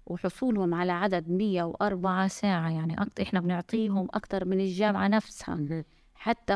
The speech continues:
Speaker 1: هو يكون في عنده مهارات حياتية، شخصية مستقلة، يتعلم كيفية عمل المشروع الصغير من البداية حتى الميز-، الموازنة تبعته،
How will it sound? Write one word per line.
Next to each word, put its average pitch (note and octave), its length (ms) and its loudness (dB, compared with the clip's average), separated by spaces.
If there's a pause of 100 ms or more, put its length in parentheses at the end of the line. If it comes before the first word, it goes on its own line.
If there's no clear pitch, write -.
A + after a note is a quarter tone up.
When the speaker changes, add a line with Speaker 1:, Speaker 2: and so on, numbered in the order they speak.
Speaker 1:
هو E3+ 220 -2
يكون E3 280 -2
في G3+ 260 0
عنده E3 420 0
مهارات F3 440 -2
حياتية، E3+ 760 -6 (400)
شخصية G3+ 460 -2
مستقلة، E3 760 -4 (400)
يتعلم F#3 720 2 (140)
كيفية F#3 400 0
عمل F#3 360 2
المشروع F3+ 600 0
الصغير E3+ 680 -2 (460)
من G#3+ 200 2
البداية F#3 720 2
حتى - 380 -4
الميز-، G#3+ 300 -2
الموازنة G3 640 0
تبعته، F3+ 580 -2